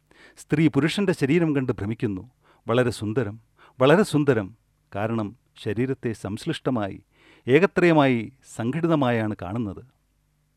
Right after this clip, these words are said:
അങ്ങനെയാകുമ്പോഴാണ് ഭ്രമമുണ്ടാകുന്നത്. സുന്ദരം, സുന്ദരം. മൂന്നാമത്തെ പ്രജ്ഞയുണരുമ്പോൾ പഴയ ഭാഷയിൽ അശുചി, അശുഭം എന്നാണ്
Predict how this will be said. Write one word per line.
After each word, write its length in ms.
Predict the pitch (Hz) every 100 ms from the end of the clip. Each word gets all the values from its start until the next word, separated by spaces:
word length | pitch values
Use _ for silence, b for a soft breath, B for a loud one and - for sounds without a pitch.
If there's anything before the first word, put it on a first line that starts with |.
| _ b b -
അങ്ങനെയാകുമ്പോഴാണ് 960 | 101 127 117 107 139 135 127 117 110 107
ഭ്രമമുണ്ടാകുന്നത്. 840 | - 98 127 110 98 95 90 80 - _ -
സുന്ദരം, 580 | 151 147 120 107 90 - _
സുന്ദരം. 540 | - 151 127 107 90 - b b b 92
മൂന്നാമത്തെ 500 | 104 139 143 135 131
പ്രജ്ഞയുണരുമ്പോൾ 920 | - 113 135 139 123 120 107 104 95 - _ _ -
പഴയ 220 | 95 127
ഭാഷയിൽ 500 | 123 120 107 110 98 -
അശുചി, 460 | 117 - 135 101 95 _ _ -
അശുഭം 420 | - 180 170 147
എന്നാണ് 380 | 135 127 117